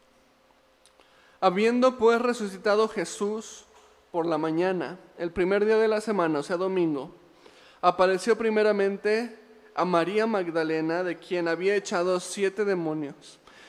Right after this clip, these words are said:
Yendo ella, lo hizo saber a los que habían estado con él, que estaban tristes y llorando. Ellos, cuando oyeron que vivía y que había sido visto por ella, no lo creyeron. Y entonces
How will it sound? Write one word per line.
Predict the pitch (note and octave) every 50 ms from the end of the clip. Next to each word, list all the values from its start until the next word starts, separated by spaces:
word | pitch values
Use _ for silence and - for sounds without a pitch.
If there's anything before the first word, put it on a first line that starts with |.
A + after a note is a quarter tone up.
| - - F3
Yendo | D#3 F#3 G3+ G#3 A3 A3 A3 G#3+
ella, | G3+ G3 F#3+ G3+ G#3 G3+
lo | G3 F#3+ F#3
hizo | F#3 G3 G3 - A3
saber | G#3+ A3 G3+ F#3 F#3
a | F#3+ F#3+
los | F#3+ F3+ F3 -
que | - -
habían | F3 E3 D#3+ F#3+ G3+ G#3+ A3
estado | A3+ A3 - - A#3+ A3+ A3+ A#3 A#3
con | A#3 B3 A3 F#3+
él, | E3+ E3+ F3+ G#3 A#3 - - - - - - - - _
que | - G3+
estaban | F#3+ - - A3 A3 A3 A3 G#3+ A3
tristes | - A3 A3+ A#3+ A#3+ A#3+ - B3 A#3+ A#3+ A#3
y | G3+
llorando. | F3+ F3+ F3 F#3+ G3+ G#3 G3 E3 D3 - - - - - -
Ellos, | - G3+ G#3+ G#3 A#3 A#3 A3+ -
cuando | - G#3+ F#3+ F#3 F3+ F3
oyeron | E3+ E3 D#3+ G3 G#3 A3+ B3 B3 B3
que | B3 C4 A#3+
vivía | A3 A3 F#3 F3 F3 E3+ E3+ E3+ F3+ F#3+ - -
y | F#3 F#3+ D#3+
que | - - F3
había | E3+ E3 F#3+ A3+ B3 A#3+
sido | A#3+ A#3+ B3 A#3 A3
visto | G#3 G#3 G3+ - - G#3
por | - E3+ E3
ella, | D#3+ E3 E3+ F3+ G3 A3+ C#4 D4 - - - - - - - - - - _
no | - F3 F3 E3+
lo | F3 F#3 F#3+
creyeron. | F#3 G#3 G3 G3 A3 A#3 A#3 A3 F3+ D#3+ - - - - - - _ _ _ _ _ - _ _ _ _ - - - - - -
Y | - A3 A3+
entonces | A3+ A3 - A#3+ B3 C4 A#3+ C4+ C#4 C4 - -